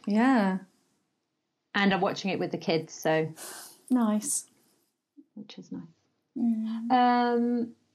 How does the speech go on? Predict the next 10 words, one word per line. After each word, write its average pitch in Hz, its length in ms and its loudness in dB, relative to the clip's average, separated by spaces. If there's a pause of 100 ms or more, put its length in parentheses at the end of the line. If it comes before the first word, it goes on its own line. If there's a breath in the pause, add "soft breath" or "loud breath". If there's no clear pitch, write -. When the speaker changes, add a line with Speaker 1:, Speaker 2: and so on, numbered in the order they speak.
(140)
Speaker 2:
and 233 160 6
you, 370 320 4
tip 269 160 -2
of 277 60 2
the 294 60 2
day? 311 300 0 (260)
Speaker 1:
Tip - 220 0
of 262 220 2
the 240 100 4
day. 214 640 4